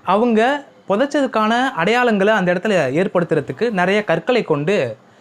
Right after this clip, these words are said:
அவங்க, ஆ, ஒரு அடையாள சின்னத்தை வைப்பாங்க. இதுல பார்த்தீங்க அப்படின்னா இந்த கல்வட்டம் அப்படிங்கிறது ஒரு முக்கிய இடம்,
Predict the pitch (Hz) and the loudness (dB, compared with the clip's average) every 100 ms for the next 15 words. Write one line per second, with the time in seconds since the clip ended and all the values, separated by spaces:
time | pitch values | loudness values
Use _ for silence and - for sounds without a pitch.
0 | - 160 156 175 160 117 107 139 139 131 | -6 -2 0 0 0 -2 -4 -4 -2 0
1 | 131 151 147 190 190 156 147 127 165 120 | 0 2 2 2 0 -2 -6 -2 0 0
2 | 131 143 135 117 113 - - - 262 277 | -2 -2 -2 -4 -8 -18 -20 -6 0 2
3 | 277 220 254 277 240 190 180 240 254 175 | 2 0 0 0 -2 0 -2 0 0 -2
4 | 196 247 285 240 226 214 180 175 170 247 | 0 2 2 0 0 0 0 0 2 2
5 | 226 190 - 262 190 127 113 139 160 202 | 0 0 0 0 2 2 -4 -4 -2 0
6 | 165 120 | -2 -6